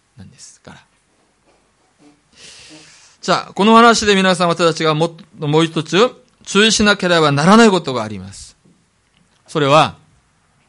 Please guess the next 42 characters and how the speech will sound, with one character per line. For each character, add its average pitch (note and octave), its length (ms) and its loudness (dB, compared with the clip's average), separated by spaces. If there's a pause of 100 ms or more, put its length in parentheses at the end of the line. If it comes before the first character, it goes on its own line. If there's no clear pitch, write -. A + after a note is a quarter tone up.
(720)
強 F#3 220 4
盗 G#3 140 4
に G#3 80 6
襲 F#3+ 280 2
わ F#3+ 140 4
れ F#3 120 2
た F3 160 0
人 F3 320 0
を D#3+ 100 0
助 E3 420 -4
け D#3+ 60 -12
て E3+ 120 -4
く E3 100 -4
れ、 E3 160 -4
く D#3+ 300 -8
れ F#3 100 0
な F3 160 2
か E3+ 140 -4
っ D#3+ 100 -10
た D3+ 240 0
祭 D3 400 -4
司、 A2 400 -12 (500)
ま D3+ 100 -8
た、 F3+ 340 2 (460)
レ C#3 220 -2
ビ C#3+ 120 -2
人 C3+ 320 -6
は F#3+ 320 0 (760)
悪 B2+ 480 -6
い D#3 80 -6
人 D#3 160 -10
だ C#3 180 -12 (1120)
と、 F#3+ 340 -2 (280)
侮 C#3 220 -10
辱 F3+ 280 -6
的 E3+ 280 -8
に G3+ 380 -4 (180)
批 - 340 -12
判 D#3+ 280 -8
し - 120 -16
て - 180 -14
は D#3 220 -8